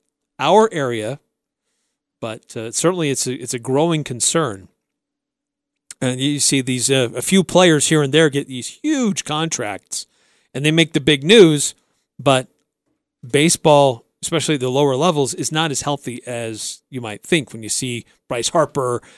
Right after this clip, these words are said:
and Christian Yelich and Mike Trout sign these big mega deals. You, it makes you think that baseball is just flush with cash, and it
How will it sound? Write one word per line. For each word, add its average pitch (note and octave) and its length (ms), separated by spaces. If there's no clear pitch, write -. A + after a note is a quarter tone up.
and B2+ 180
Christian D3 360
Yelich C#3+ 600
and C#3 280
Mike D3+ 260
Trout D#3 640
sign D#3+ 380
these C#3+ 220
big C#3 240
mega C#3 300
deals. A#2+ 520
You, C#3+ 180
it D3+ 120
makes C#3+ 240
you C#3 60
think C#3+ 260
that B2+ 240
baseball C3+ 420
is A2+ 100
just A#2 180
flush C3 340
with A#2+ 120
cash, B2+ 400
and G#2+ 280
it B2+ 180